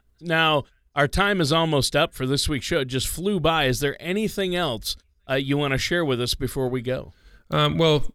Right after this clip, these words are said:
Speaker 2: real quick, there are two more options that I'd like to mention, uh, the Coverdell Education Savings Account and the Paying After Graduation. So the Coverdell E S A is a tax-deferred trust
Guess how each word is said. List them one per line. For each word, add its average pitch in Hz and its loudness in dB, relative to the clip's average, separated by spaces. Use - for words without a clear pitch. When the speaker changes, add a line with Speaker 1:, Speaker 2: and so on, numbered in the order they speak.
Speaker 2:
real 202 2
quick, - 4
there 156 2
are 139 4
two - 0
more 156 0
options 131 0
that 135 2
I'd 123 2
like 123 0
to 135 0
mention, 117 2
uh, 117 0
the 113 0
Coverdell 127 2
Education 127 0
Savings 127 0
Account 131 -2
and 127 2
the - 0
Paying 131 6
After 117 2
Graduation. 107 0
So - -2
the 123 2
Coverdell 160 2
E 143 4
S 131 2
A 151 2
is 131 2
a 117 2
tax-deferred 139 0
trust - -2